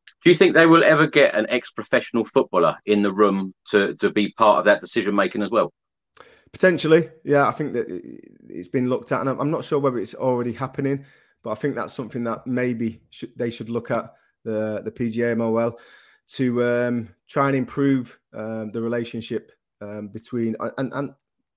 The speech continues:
Speaker 2: not just the players and, and the, the referees, but also,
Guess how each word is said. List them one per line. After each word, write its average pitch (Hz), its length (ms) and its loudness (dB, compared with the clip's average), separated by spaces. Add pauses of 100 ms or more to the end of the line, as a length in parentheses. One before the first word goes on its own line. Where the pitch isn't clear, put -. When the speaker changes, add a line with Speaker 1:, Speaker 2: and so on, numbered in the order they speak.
Speaker 2:
not 175 200 -6
just 143 180 -16
the 117 80 -14
players 117 440 -4
and, 110 180 -4
and 110 340 -6 (140)
the, 110 220 -8
the 110 80 -10
referees, 107 580 -8
but 104 220 -8 (380)
also, 117 580 -4